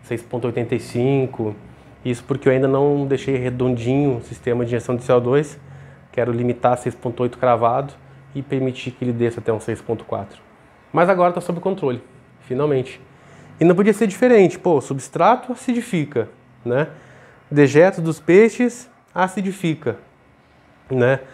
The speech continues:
As plantas fazem controle de, de nitrogenados e tal, nitrito, nitrato. Não tem por que ele não acidificar, né? Por que não acidificaria? É um aquário novo, a gente sabe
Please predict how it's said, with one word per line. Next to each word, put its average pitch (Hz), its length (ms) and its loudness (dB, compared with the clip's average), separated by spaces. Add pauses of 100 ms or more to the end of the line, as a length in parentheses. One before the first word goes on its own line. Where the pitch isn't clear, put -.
(180)
As 139 160 0
plantas 226 680 2
fazem 190 440 2
controle 196 500 0
de, 185 300 -4
de 180 360 -4
nitrogenados 143 1120 -4
e 120 40 -10
tal, 143 540 0 (240)
nitrito, 131 440 -4
nitrato. 135 540 -2 (720)
Não 165 300 -4
tem 240 140 -6
por 220 140 0
que 151 120 0
ele 139 180 4
não 127 260 4
acidificar, 120 720 -4 (240)
né? 143 280 -2 (340)
Por 147 80 -12
que 147 100 -4
não 139 100 0
acidificaria? 113 580 -4
É - 20 2
um 107 60 0
aquário 127 260 0
novo, 180 380 0
a - 20 -10
gente 120 140 -12
sabe 123 180 -10